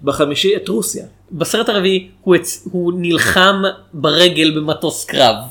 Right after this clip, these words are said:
Speaker 1: כן.
Speaker 2: ובהליקופטר.
Speaker 1: זהו, עכשיו, אפשר לומר שבעצם,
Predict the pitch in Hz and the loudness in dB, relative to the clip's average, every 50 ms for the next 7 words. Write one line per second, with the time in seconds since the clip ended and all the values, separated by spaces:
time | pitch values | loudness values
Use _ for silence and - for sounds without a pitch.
0 | - _ _ - 131 120 110 101 98 - _ _ _ - 165 180 175 175 165 156 | -18 _ _ -8 -6 -6 -6 -6 -10 -16 _ _ _ 2 4 4 4 4 4 2
1 | 156 143 - 151 123 - - - 113 107 117 113 - - - - _ _ _ _ | 0 0 0 -2 -2 -2 -4 -6 -6 -6 -6 -10 -14 -18 -20 -20 _ _ _ _
2 | _ _ - 120 131 143 135 127 127 123 - 160 143 139 139 135 - - - _ | _ _ -14 -4 0 0 2 2 0 -2 0 2 2 2 2 0 -6 -12 -18 _
3 | _ _ _ _ _ _ _ _ _ _ _ _ _ _ _ _ _ - 147 139 | _ _ _ _ _ _ _ _ _ _ _ _ _ _ _ _ _ -8 -8 -4
4 | - 196 170 175 175 170 165 160 - 160 143 131 - 143 | -2 0 0 2 2 2 0 0 0 -2 -2 -2 -2 -4